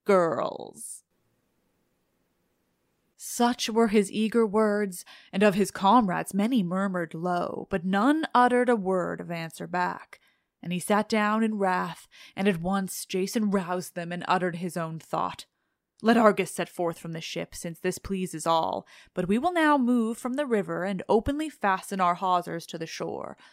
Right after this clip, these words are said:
for surely it is not fitting for us to hide any longer, cowering from the battle cry."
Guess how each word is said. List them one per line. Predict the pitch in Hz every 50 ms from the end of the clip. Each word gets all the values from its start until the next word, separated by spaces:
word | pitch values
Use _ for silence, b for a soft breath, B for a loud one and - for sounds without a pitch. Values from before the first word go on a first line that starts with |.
| b b b
for | - - 202
surely | 196 - - 185 170 160 156 165 165 165
it | 170
is | 180 180
not | 175 185 190 202 269 277
fitting | - - - 208 185 175 165 160
for | 160 - 165 160
us | 160 160 -
to | -
hide | - - - 185 190 190 185 - - - - 170
any | 165 165 180 196
longer, | 214 220 220 208 196 190 170 - - - B B B B B B
cowering | - - - 165 175 170 165 165 160 156 151 143 147 151
from | - 175 160 156
the | 160 160
battle | 156 160 147 147 147 147 151 151
cry." | - - 170 - - - - -